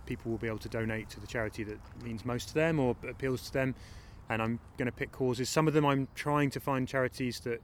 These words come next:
work in the localities that I'll run through. Um, I'll almost certainly have something on there now, bearing in mind what's happened, that supports those people in need in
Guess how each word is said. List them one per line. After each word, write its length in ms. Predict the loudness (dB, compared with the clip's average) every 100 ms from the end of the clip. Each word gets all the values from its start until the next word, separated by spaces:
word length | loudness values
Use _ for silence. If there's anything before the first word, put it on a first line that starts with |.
| -8
work 300 | -4 -2 -2
in 260 | -2 -2 -2
the 60 | -4
localities 440 | -2 -2 -2 -6
that 40 | -4
I'll 140 | -4
run 180 | -2 -4
through. 300 | -4 -4 -4 -10 -20 -20 -18 -8 0
Um, 320 | 2 2 -2 6
I'll 100 | 8
almost 300 | 10 8 8
certainly 340 | 8 8 4
have 160 | 2 2
something 320 | 0 0 0
on 120 | 2
there 160 | 2 2
now, 340 | 2 2 0 -6 -18 -2
bearing 140 | 0 2
in 40 |
mind 160 | 0 -2
what's 140 | -4
happened, 360 | -4 -4 -4 -4
that 180 | -4 -6
supports 680 | -10 -4 -4 -4 -8 -10 -10 -20 -20 -18 -8
those 220 | -2 0 -2 -4
people 240 | -4 0
in 80 | 0
need 160 | 2 0
in 380 | 0 -2 -4